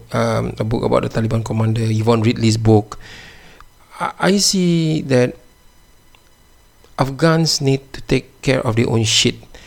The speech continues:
and they need to move out from this con-, this, this, this orthodox way of thinking about religion, because whatever that you see in Afghanis-, in Afghanistan is not what entirely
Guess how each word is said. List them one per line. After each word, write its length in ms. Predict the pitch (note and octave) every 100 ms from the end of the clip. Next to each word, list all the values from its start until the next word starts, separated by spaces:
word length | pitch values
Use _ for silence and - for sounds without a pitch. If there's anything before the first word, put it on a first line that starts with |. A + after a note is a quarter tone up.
| - -
and 120 | A#2+
they 80 | B2
need 200 | D3 F#3+
to 60 | C#3+
move 300 | A#2+ C3+ -
out 260 | C#3 C3 - - _ -
from 400 | - A2+ A2+ G#2+
this 200 | A2 -
con-, 240 | A#2 - - -
this, 220 | A#2 A2+
this, 300 | A2+ G#2+ -
this 280 | - A2 - - - -
orthodox 440 | - B2 C3+ B2+ -
way 160 | B2+
of 180 | C3+ A#2+
thinking 600 | - A#2 A2 A2+ A2+ A2+ - - -
about 220 | A2+ A#2
religion, 580 | A2 A#2+ A#2 G#2+ G#2 G#2+
because 380 | A#2+ A#2+ A2+ - - - - - - -
whatever 340 | C#3+ E3 F#3+
that 80 | E3
you 140 | D#3
see 160 | E3 F3
in 80 | C#3+
Afghanis-, 420 | C3+ D#3 C3+ - - -
in 140 | C#3+
Afghanistan 680 | C3 C3+ C#3+ C3 - F3 B2+
is 160 | A#2 B2
not 180 | B2 - -
what 260 | B2 A#2 A2+ - - _ - - -
entirely 880 | A#2 A2+ A2+ A2+ A#2 A2+ A2+ A2